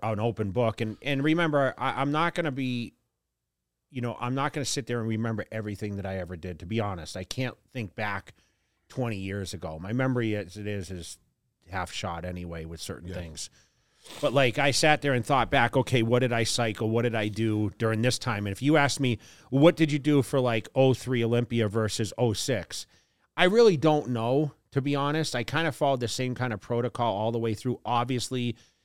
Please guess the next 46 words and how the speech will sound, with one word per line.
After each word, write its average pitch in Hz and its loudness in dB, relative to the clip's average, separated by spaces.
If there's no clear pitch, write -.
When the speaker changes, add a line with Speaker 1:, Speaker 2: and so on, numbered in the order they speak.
Speaker 1:
as 135 2
I 135 2
got 117 -2
deeper 117 -4
and 107 -6
carried 123 0
more 113 0
muscle, 110 -2
like, 123 -2
I 120 0
may 117 0
have 113 -2
taken 117 -4
things 110 -4
in 113 -2
or 101 -4
out. 113 0
Um, 104 -2
and 101 -6
obviously 110 -2
certain 107 -4
dosage 110 -2
got - -4
higher. 107 -2
Like 101 -4
I 101 -4
talked 104 -2
about 101 -4
the 95 -6
G 101 -4
H, 101 -2
you 104 -4
know, 98 -4
my 95 -4
first - -6
time 101 -2
I 92 -2
used 98 -4
it, 98 -2
I 95 -2
took 98 -8
maybe 98 -6
four 98 -8
I 90 -4
Us, 98 -4
and 92 -6